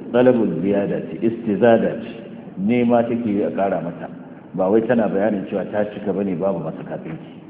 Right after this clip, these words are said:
Wannan shine abin da ya inganta daga Abdullahi dan Abbas. Amma akwai wannan ruwaya da aka rawaito daga gare shi wanda take cewa tana nuna cikarta ne, ba wai tana neman ƙari ba. A, a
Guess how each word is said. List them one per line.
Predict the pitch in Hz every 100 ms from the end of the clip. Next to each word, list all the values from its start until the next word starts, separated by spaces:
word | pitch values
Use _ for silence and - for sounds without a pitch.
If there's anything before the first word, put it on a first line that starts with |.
| - - - - -
Wannan | 110 110 -
shine | 113 110
abin | 90 113 104
da |
ya | 101
inganta | 110 98 101 113 113
daga | 87 82 80
Abdullahi | 90 92 85
dan | 85
Abbas. | 76 - 78 - - - - - - - -
Amma | 87 101
akwai | 95 110
wannan | 113 107 101
ruwaya | 90 110 139 123 87
da | 87
aka | 101
rawaito | 98 107 110 - -
daga | 87
gare | 82 90 120
shi | - 104 - - - - -
wanda | - 92 90
take | - - 92
cewa | 98 95 98 147 - - - - - - -
tana | 113 113 95
nuna | 104 107
cikarta | - 98 110 113 - 95
ne, | 101 107 -
ba | 87
wai | 90 104
tana | 110 98
neman | 90 90 90
ƙari | 82 92 90 80
ba. | 78 - - - - - - - - -
A, | 190 180
a | -